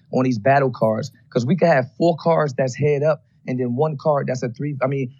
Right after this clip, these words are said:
we can have four battles that's head up and then one battle that's a three v three.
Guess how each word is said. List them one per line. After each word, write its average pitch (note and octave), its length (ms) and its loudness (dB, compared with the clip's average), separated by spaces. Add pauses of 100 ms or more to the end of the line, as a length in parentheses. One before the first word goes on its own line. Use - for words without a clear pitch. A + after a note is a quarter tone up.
(100)
we E3+ 80 -2
can F3 100 4
have C#3 180 0
four F#3 180 0
battles F3 360 0
that's D3+ 200 -6
head D#3+ 200 -2
up D#3 140 -4
and C3 120 -8
then B2 160 -8
one D#3+ 200 -4
battle C#3+ 300 -4
that's C3 160 -6
a C3+ 60 -8
three D3 220 -10
v C3 160 -8
three. B2+ 300 -6